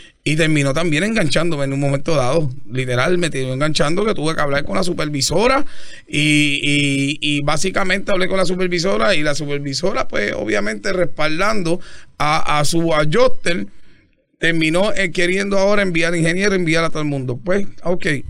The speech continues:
entonces literalmente esta conversación la tuve con el abogado hoy y decidimos que han-,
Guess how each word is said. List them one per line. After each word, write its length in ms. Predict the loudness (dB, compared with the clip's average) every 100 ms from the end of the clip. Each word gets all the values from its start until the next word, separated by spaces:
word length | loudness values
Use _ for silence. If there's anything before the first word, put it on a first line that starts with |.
| -8
entonces 640 | -8 -6 -6 -2 0 -2 -2
literalmente 520 | -4 -2 0 -2 -2
esta 160 | -2 -2
conversación 500 | 0 0 0 2 2
la 80 | 2
tuve 200 | 2 2
con 120 | 2
el 80 | 2
abogado 360 | 2 2 2
hoy 260 | 2 0 -2 -6 -10 -12 -20 _
y 200 | -4 -2
decidimos 680 | 0 -2 -2 -4 0 0 0
que 600 | 2 2 2 2 0 -4 -10 -14 -16 -20 _
han-, 260 | 0 2